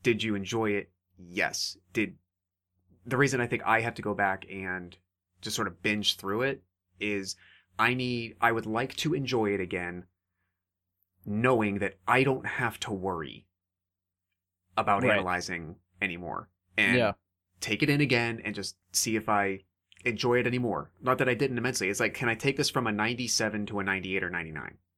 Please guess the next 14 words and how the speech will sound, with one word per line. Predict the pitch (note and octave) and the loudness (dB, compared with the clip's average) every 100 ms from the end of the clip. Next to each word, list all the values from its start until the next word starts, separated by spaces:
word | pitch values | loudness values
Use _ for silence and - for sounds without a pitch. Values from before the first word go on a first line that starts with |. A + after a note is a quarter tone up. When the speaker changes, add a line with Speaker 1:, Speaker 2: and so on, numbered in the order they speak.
| _ - | _ -2
Speaker 2:
Right. | A#2+ G2+ F#2+ - | 2 2 0 -2
Yeah, | A2+ | -2
yeah. | A2 G#2+ | 0 2
Speaker 1:
You | G#2+ | 2
know, | G2 F#2 - - - - - - - | 0 -2 -12 -20 -20 -20 -20 -20 0
um, | G#2+ F#2+ F2+ - _ _ _ _ | 4 4 0 -8 _ _ _ _
we | - G#2 C#3 D3 | -10 0 4 4
all | C#3 A#2+ A2 | 4 2 0
did | G#2+ A2+ | 0 0
that | G#2+ F#2+ | 0 -2
to | - G#2+ | -2 -4
ourselves. | - F2 - - - G2 D#2+ D2 - - - _ _ _ _ _ _ _ _ - | -4 -2 0 2 2 2 0 -4 -4 -4 -8 _ _ _ _ _ _ _ _ -6
And | G2+ | 0
so | F2+ - G2 F#2 F2+ F2 | 2 4 4 2 0 -4